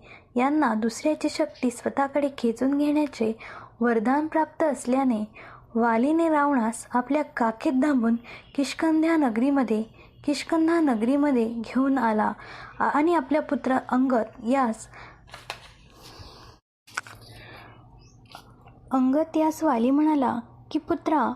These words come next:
मी तुझ्यासाठी एक दिव्य असे अद्भुत खेळणे घेऊन आलो आहे. तू त्याच्यासोबत मनसोक्त खेळ खेळू शकतोस." अंगद रावणास दोरीने बांधून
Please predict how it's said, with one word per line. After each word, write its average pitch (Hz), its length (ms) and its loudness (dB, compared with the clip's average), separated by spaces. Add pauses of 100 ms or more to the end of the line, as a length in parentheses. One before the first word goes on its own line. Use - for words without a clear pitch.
(120)
मी 277 80 4
तुझ्यासाठी 269 800 0 (120)
एक 262 180 0
दिव्य 240 300 2
असे 294 340 -2
अद्भुत 226 360 0 (120)
खेळणे 247 380 0
घेऊन 294 300 2
आलो 285 220 2
आहे. 262 300 2 (360)
तू 320 100 4
त्याच्यासोबत 254 840 0
मनसोक्त 240 600 0 (120)
खेळ 254 320 0
खेळू 269 240 2
शकतोस." 226 580 -4 (320)
अंगद 254 340 2
रावणास 320 460 2
दोरीने 247 380 2
बांधून 294 440 2